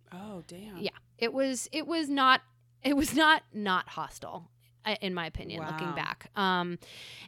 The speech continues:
Speaker 2: and what was interesting about it is also, if you came from where I came from, which was literally the nerdiest place, the Ren, fucking Ren Fair and
Speaker 1: <laughs>
Speaker 2: Disney,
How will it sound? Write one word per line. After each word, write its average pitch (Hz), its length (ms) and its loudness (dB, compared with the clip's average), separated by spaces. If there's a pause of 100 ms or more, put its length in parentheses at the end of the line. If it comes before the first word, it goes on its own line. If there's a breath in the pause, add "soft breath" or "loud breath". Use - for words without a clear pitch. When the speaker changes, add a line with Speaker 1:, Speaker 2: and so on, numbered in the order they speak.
Speaker 2:
and 254 160 6
what 262 140 8
was 277 180 4
interesting 269 480 0
about 202 240 6
it 202 140 2
is 196 180 -2
also, 220 300 4
if - 180 -4
you 220 60 -4
came 311 280 -4
from 285 140 -4
where 185 180 -2
I 160 140 -2
came 240 240 -6
from, 262 260 -2
which - 200 -6
was 175 220 -4 (340)
literally 302 760 4
the 226 140 -2
nerdiest 196 440 0
place, 170 320 -6
the 208 100 -4
Ren, 190 260 -2
fucking 220 360 -2
Ren 175 260 -2
Fair 220 160 4
and 226 280 4
Speaker 1:
<laughs> 185 100 -4
Speaker 2:
Disney, 285 380 -2